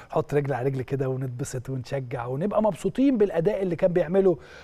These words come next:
ربنا يديله الصحة كابتن حسن شحاتة المدير الفني الكبير والقدير واللاعب والنجم الكبير. الحقيقة واحد من الناس اللي لهم تأثير كبير على كرة القدم المصرية يعني. آم، إن شاء الله ربنا يكرم ونقدر نحقق هذه البطولة،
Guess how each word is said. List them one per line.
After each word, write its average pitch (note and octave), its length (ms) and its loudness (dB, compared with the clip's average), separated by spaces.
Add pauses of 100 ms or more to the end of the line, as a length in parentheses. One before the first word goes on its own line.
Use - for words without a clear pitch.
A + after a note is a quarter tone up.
(100)
ربنا F#3+ 260 4
يديله G3 240 2
الصحة - 340 -2
كابتن - 280 -6
حسن F#3 240 -4
شحاتة - 300 -4
المدير E3 260 -2
الفني F3+ 300 -2
الكبير E3+ 440 0
والقدير D#3 560 0 (340)
واللاعب D#3 380 2
والنجم E3 360 0
الكبير. D#3 400 2
الحقيقة D#3+ 460 2 (460)
واحد E3+ 260 0
من D#3+ 140 -2
الناس F3 300 -2
اللي F3+ 100 0
لهم F#3 180 2
تأثير - 360 -2
كبير F3 360 2
على D3 200 0
كرة D#3+ 240 0
القدم D3+ 320 -2
المصرية C#3 380 -2
يعني. - 280 -10 (600)
آم، C3 340 0 (240)
إن - 40 -20
شاء G#3 140 4
الله G3+ 120 4
ربنا F3+ 300 2
يكرم F3 320 0
ونقدر D#3+ 300 -2
نحقق - 560 -6
هذه D#3+ 200 2
البطولة، E3 460 2